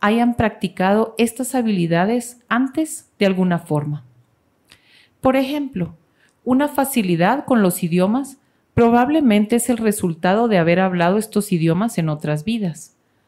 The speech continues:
Un interés por la medicina o sanación es probablemente un interés muy antiguo y así sucesivamente.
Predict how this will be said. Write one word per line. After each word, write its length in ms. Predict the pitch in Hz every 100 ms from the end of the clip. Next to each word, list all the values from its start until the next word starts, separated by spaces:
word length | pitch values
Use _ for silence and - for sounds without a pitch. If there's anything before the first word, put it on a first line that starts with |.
| _ _
Un 160 | - 180
interés 520 | 175 170 175 170 165
por 180 | 170 180
la 100 | 170
medicina 720 | 175 170 180 165 214 202 170
o 60 | 156
sanación 720 | 170 160 180 - 208 214 254 - _ _ _ _ _
es 220 | 240 247
probablemente 920 | - 226 208 208 196 190 220 233 277 269 _
un 160 | 302 320
interés 460 | 302 220 185 190
muy 220 | 196 190
antiguo 640 | 165 151 151 233 247 277 269 _
y 120 | 202
así 380 | 214 208 269 294 _
sucesivamente. 1120 | - 185 165 - 175 160 151 151 147 147